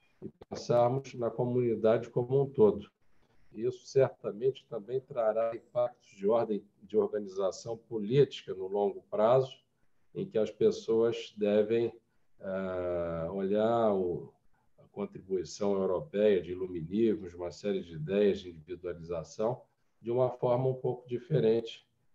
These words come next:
mais voltadas agora para a questão coletiva. Bem, nós,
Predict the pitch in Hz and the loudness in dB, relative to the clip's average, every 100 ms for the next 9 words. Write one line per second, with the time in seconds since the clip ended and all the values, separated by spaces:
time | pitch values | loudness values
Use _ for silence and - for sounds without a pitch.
0 | _ 101 107 110 101 107 98 104 101 101 | _ -6 0 2 2 0 -2 0 0 0
1 | 95 101 87 98 107 113 110 107 110 101 | -2 -2 0 0 0 -2 -4 -2 0 0
2 | - 104 104 104 _ _ 110 113 120 - | -2 0 0 -2 _ _ -2 0 -2 -4
3 | - 78 - _ _ _ _ _ _ - | -6 -4 -8 _ _ _ _ _ _ 4
4 | 151 120 - - _ _ _ 113 135 131 | 8 8 6 -6 _ _ _ 0 2 2
5 | - | -2